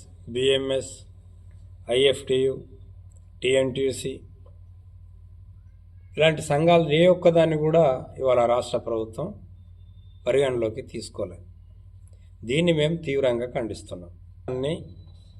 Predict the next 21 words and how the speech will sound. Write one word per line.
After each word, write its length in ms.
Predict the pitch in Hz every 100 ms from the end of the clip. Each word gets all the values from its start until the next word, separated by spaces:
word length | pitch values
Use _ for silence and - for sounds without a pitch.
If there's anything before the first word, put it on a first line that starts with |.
| 113
మీరు 160 | 131 107
సవరించండి, 680 | 117 123 123 113 107 101 101 98 - - - - - - - 123
రాష్ట్రంలో 540 | 151 - 165 160 160 151 147
పనిచేస్తున్నటువంటి 880 | 139 143 139 139 127 123 127 131 160 117
అన్ని 200 | 131 165 165
కార్మిక 340 | 147 135 127 120 127
సంఘాలకు 640 | 120 120 117 113 - 160 - - - - - -
ప్రాతినిధ్యం 680 | 123 135 139 131 117 120 147 170 - - - - -
కల్పించండి 760 | 123 123 131 110 117 107 104 98 -
అని 140 | 120 147
మేము 160 | 139 113
రాష్ట్ర 280 | 110 107 117 -
ప్రభుత్వానికి, 680 | 107 107 - 110 110 - 143 - - - - - - 110
భారత 240 | 117 135 143 135
కార్మిక 360 | 131 131 127 123
సంఘాల 340 | 123 123 123 113 120
సమైక్య 400 | 113 107 - 107 107
ఐఎఫ్టియు 500 | 117 110 - 113 107 104 - - - - - 110
రాష్ట్ర 300 | 131 - 120
కమిటీ 300 | 120 113 113 104
తరపున 340 | 104 98 117